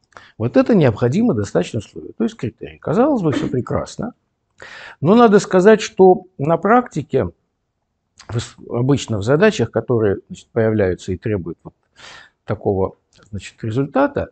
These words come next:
там изначально дается не субординатор ню Т,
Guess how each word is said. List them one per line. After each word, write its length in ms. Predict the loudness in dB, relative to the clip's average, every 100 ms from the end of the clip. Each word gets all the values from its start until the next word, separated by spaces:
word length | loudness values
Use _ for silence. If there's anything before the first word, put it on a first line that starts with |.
| -16 _
там 240 | 0 0 0
изначально 680 | -2 0 0 4 2 2 2
дается 500 | 6 6 4 2 0
не 340 | 2 2 2 -4 _ _ _ _ _ _ _ _
субординатор 800 | -6 -2 0 2 2 0 -2
ню 160 | -2 -2
Т, 260 | -4 -8